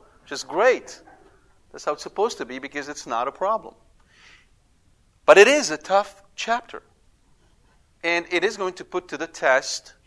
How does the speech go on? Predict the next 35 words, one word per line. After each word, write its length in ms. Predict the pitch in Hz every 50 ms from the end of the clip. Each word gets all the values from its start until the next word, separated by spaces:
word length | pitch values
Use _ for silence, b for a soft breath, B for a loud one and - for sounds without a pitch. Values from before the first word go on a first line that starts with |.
| _ _ _ _ _ _ _ _ -
the 180 | 120 143 147
approach 380 | 147 143 - 156 156 165 160 -
we've 140 | 156 147 -
taken 300 | - 160 165 - 180 170
so 220 | - - 147 131
far 420 | 123 - - 104 98 95 104 123 - _ _ _ _ _ _ _ _ _
in 140 | 135 131 131
understanding 600 | 135 139 131 139 - - - 135 131 131 131 127
the 80 | 123 120
book 180 | 120 127 -
of 80 | 123 113
Revelation, 760 | 120 120 113 120 127 127 113 104 104 - - 143 151 165 151
namely, 520 | 135 127 127 131 117 104 107 120 147 185 - b b b b b b -
that 200 | 131 127 127 -
this 180 | 156 151 -
is 180 | 170 147 120 -
not 420 | 156 170 175 156 131 135 - -
a 60 | 151
book 300 | 123 117 131 139 143 - -
about 560 | 143 123 - 127 120 120 127 - - - - - _ _ _ _ _ _ _ _ _ _ _ _ _ _ _ -
the 300 | 117 151 160 170 - - -
end 240 | 185 190 190 190
times. 500 | - - 170 156 131 110 98 90 90 -
This 200 | - 139 - -
is 100 | 139 123
not 240 | 131 135 147 160 156
the, 80 | 165 151 143 - -
a 100 | 135 127
book 300 | 120 139 151 147 - -
that 100 | 127 123
is 140 | 123 - -
telling 420 | - - - 240 240 208 170 139
us 220 | 120 123 127 - b b b b b b b
what 180 | - 147 151 147
is 200 | 151 147 -